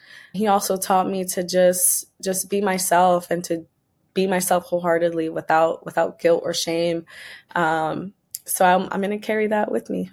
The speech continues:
all the way through and through. But with that, thank you all for listening to my grief story about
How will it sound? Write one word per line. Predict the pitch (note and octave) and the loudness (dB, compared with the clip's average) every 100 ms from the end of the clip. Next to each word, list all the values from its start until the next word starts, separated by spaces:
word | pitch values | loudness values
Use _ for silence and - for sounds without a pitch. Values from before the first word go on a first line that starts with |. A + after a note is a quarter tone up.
| _ | _
all | F#3 | 0
the | F#3 | 2
way | G3+ G3+ G#3 - | 2 0 -2 -6
through | - G#3 C4 C#4 | 0 4 4 2
and | G#3+ A3 B3 - | -2 -2 -6 -6
through. | F#3 - - _ _ _ - _ _ _ | -6 -6 -12 _ _ _ -20 _ _ _
But | F3 E3 - | -6 -4 -6
with | F3+ | -2
that, | F3+ F3 - - - | 0 0 -2 -10 -6
thank | F#3+ F#3 | -6 -4
you | F#3+ | -4
all | F#3 F3+ F3 | 0 2 2
for | F3+ - F3+ E3+ F3 E3+ - - | -2 -4 0 0 0 -2 -4 -6
listening | F3 F3 - E3+ E3 F3 G#3 | -4 -2 -2 -4 -2 -4 -4
to | - - E3+ E3+ E3+ F3+ - - - - - _ | -4 -2 -2 -2 -4 -8 -14 -20 -20 -20 -20 _
my | - F#3+ | -4 -2
grief | G3+ A3 | 0 0
story | A3 - G#3+ G#3+ | 0 2 4 4
about | G#3+ G3+ F#3+ F#3 F#3 F#3+ - | 2 2 2 4 2 0 -6